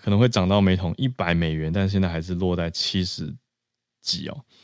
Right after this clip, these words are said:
所以落差还是蛮大的，跟之前蛮多大，大分析师跟大银行的看法相左，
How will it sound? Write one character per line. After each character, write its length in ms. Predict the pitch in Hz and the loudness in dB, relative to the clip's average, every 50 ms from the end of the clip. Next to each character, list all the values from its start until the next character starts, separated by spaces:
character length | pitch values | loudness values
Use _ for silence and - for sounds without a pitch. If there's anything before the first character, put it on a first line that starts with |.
| _ _ _ _ _ _ | _ _ _ _ _ _
所 160 | _ - 98 | _ -6 -4
以 60 | 90 | -2
落 180 | 87 104 101 95 | 2 2 2 2
差 200 | - - 92 85 | 2 0 -4 -4
还 120 | 85 82 | -4 -4
是 120 | 80 85 95 | -2 -2 -2
蛮 200 | 82 78 73 76 | -2 -2 -4 -8
大 220 | - 87 82 76 64 | -8 -8 -8 -8 -10
的， 140 | - - - - - | -12 -14 -14 -16 -10
跟 120 | - 98 92 | -8 -6 -6
之 140 | 98 107 | -6 -6
前 380 | 98 - 95 85 90 104 120 135 - _ _ - _ | -4 -2 -2 -2 -2 -4 -6 -10 -14 _ _ -20 _
蛮 320 | _ - 123 123 120 127 131 | _ -6 -2 2 4 4 6
多 220 | 139 139 139 139 | 6 6 6 4
大， 540 | 147 - 165 143 127 117 113 110 110 107 - - _ _ _ | 4 4 4 6 6 6 6 4 4 2 -2 -6 _ _ _
大 200 | - 147 131 123 | 2 2 2 4
分 200 | 117 131 127 123 | 4 4 4 4
析 160 | 120 123 120 | 4 4 2
师 220 | 117 117 - 117 117 | 0 0 0 0 2
跟 140 | 117 117 120 | 2 2 4
大 240 | - 123 107 98 | 4 4 4 4
银 180 | 90 92 95 95 | 4 4 2 2
行 180 | - 92 85 82 | 0 -2 -4 -4
的 120 | 87 87 | -4 -6
看 260 | - - - 101 90 | -2 0 2 2 2
法 260 | 90 - - - - - _ _ _ _ _ _ _ | 0 -2 -8 -10 -10 -14 _ _ _ _ _ _ _
相 400 | - - - - 143 139 143 143 | 0 2 4 4 6 6 6 6
左， 320 | 135 - - 113 - - | 6 4 0 -2 -2 -2